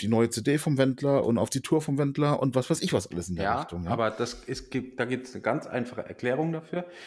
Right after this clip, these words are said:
Speaker 2: Das ist, ähm, d-, also die, ganz einfach ist die nicht, aber da gibt's eine, eine Erklärung für dieses Phänomen, das hab ich nämlich auch schon gehabt. Das passiert hier in Berlin beispielsweise schon allein, wenn du an, an einem Laden vorbeiläufst, am Vapiano beispielsweise.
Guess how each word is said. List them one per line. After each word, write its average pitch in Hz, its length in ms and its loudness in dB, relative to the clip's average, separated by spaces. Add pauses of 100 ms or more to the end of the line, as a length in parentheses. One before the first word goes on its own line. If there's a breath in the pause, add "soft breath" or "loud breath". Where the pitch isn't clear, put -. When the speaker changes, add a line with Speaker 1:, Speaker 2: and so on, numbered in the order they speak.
(180 loud breath)
Speaker 2:
Das 120 180 -2
ist, - 240 -6
ähm, 110 420 0
d-, 117 200 -2
also 120 240 2
die, 117 320 -2 (160)
ganz 104 200 2
einfach 104 240 0
ist 101 160 -2
die 98 60 -2
nicht, 131 260 2 (300 loud breath)
aber 110 160 0
da 117 100 4
gibt's 123 320 -4
eine, 120 180 2
eine 113 180 -4
Erklärung 117 560 2
für 123 160 0
dieses 127 320 -4
Phänomen, 120 600 2
das 120 200 -6
hab 110 100 -6
ich 104 140 -8
nämlich 104 200 -6
auch 117 120 0
schon 117 160 -2
gehabt. 107 240 -4 (480 loud breath)
Das - 240 -2
passiert 139 400 0 (180)
hier 165 320 2
in 139 140 2
Berlin 131 320 2
beispielsweise 131 720 0
schon 127 200 0
allein, 143 540 2
wenn 135 180 2
du 131 140 0
an, 120 400 0 (240 loud breath)
an 123 160 2
einem 120 120 4
Laden 107 360 2
vorbeiläufst, 92 640 0
am 101 260 -2
Vapiano 92 600 0
beispielsweise. 82 760 -8